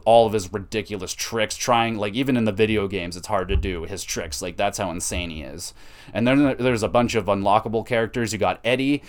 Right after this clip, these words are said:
he's the, um, mascot for, um, oh, I got this, I got this, Iron Maiden, uh, the guy that's on all their cover arts and stuff. The, he was a playable character. He was fun to use. He had, like,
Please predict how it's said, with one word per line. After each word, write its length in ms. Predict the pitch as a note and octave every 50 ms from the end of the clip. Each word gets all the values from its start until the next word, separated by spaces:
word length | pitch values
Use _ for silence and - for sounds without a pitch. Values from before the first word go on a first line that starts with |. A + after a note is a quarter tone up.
| - - -
he's 360 | - A#2 B2 B2+ A#2 G#2 F#2
the, 400 | G2+ A2+ A2 G#2+ G#2 G2+ G2+ G2
um, 500 | F#2+ F#2+ F#2 F2+ F2 E2+ E2 D#2+ C#2+ B1+ - - - - - - - - - -
mascot 680 | - B2 A2 G#2+ A2 - - C#3 B2 A#2 A#2 A#2+ - -
for, 640 | - A2+ G#2+ G#2 G2+ G2+ G2+ G2 G2 F#2 F#2+ - - - - - - - - -
um, 520 | A#2 G2+ F#2+ F#2 F#2 F2+ F#2+ F2+ F2 F2+ - - - -
oh, 160 | A#2+ B2 B2 B2
I 80 | B2
got 240 | A#2 A#2+ A#2+ A#2+ A2+
this, 180 | - G#2 - -
I 60 | G#2+
got 220 | F#2 A#2+ A#2 A2
this, 120 | G#2 - -
Iron 300 | A2 A2 A#2+ B2+ B2+ B2
Maiden, 460 | A#2+ A#2+ B2 A#2+ G#2+ G#2 E2+ D#2+ - - - - - - - -
uh, 160 | F#2 G2 G2
the 80 | G2+
guy 220 | - - A2 G#2+ G#2+
that's 240 | G2+ - - - B2+
on 220 | A#2 A2 A2+ A2
all 160 | G#2+ G#2 G#2+
their 200 | F#2+ G2+ G2 G2
cover 340 | F#2+ - B2+ A#2+ G#2 A2 G#2
arts 280 | G2+ G2+ F#2+ F2 - -
and 100 | G#2+ F#2+
stuff. 320 | - - F#2+ E2+ - -
The, 200 | - A2 G#2 F#2+
he 180 | G2+ B2 C#3 D3
was 120 | C#3 B2
a 60 | A#2+
playable 400 | G#2 - A#2 A2 A2 G#2+ G2+ G2
character. 420 | - - G2+ F#2+ F#2+ F2+ - G2+ G2
He 140 | F2+ A#2
was 160 | C3+ C#3 B2+ -
fun 240 | - A#2+ A2 G#2+
to 60 | G2+ G#2
use. 320 | G2 G2 F2 E2 F2+ -
He 80 | G2+ G2+
had, 120 | G2 F2
like, 180 | F#2 F#2 F2+ -